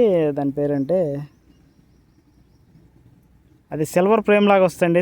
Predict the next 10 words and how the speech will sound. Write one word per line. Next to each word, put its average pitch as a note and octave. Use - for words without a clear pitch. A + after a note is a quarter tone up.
సీల్డ్ F3+
వాల్డ్. E3+
దాంతో F3
అయితే G3
ఫిట్టింగ్ F#3+
చేసేసి F3+
చక్కగా F3+
కాంక్రీట్ F3
అయితే F3
నింపేస్తారు E3